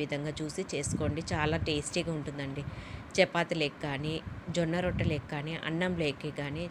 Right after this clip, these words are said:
చాలా బాగా ఉంటుందండి ఈ కూర. మీరు కూడా ట్రై చేయండి, టేస్ట్ మాత్రం అద్దరిపోతుందండి. అలా డిష్ అవుట్ చేసుకున్న తర్వాత మిగిలిన కొత్తిమీరని వేసుకోవాలండి. కొత్తిమీర ఎంత బాగా వేసుకుంటే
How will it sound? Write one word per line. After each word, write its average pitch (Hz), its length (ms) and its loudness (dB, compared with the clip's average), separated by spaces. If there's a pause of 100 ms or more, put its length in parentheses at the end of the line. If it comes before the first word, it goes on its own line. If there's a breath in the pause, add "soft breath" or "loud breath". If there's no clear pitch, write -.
(100)
చాలా 160 260 2 (120)
బాగా 160 300 4
ఉంటుందండి 139 560 -4
ఈ - 100 -10
కూర. 139 180 -2 (840 loud breath)
మీరు 180 240 6
కూడా 180 160 4 (100)
ట్రై 151 160 6 (120)
చేయండి, 139 420 0 (520)
టేస్ట్ 170 420 4
మాత్రం 165 280 -2 (140)
అద్దరిపోతుందండి. 147 1000 0 (2750)
అలా 160 140 4 (420)
డిష్ 160 240 2
అవుట్ 170 220 4
చేసుకున్న 151 320 2 (100)
తర్వాత 143 360 0 (100)
మిగిలిన 175 340 2 (100)
కొత్తిమీరని 151 600 0 (160)
వేసుకోవాలండి. 135 840 0 (600 loud breath)
కొత్తిమీర 185 400 8
ఎంత 160 200 4 (120)
బాగా 151 200 2 (100)
వేసుకుంటే 151 460 2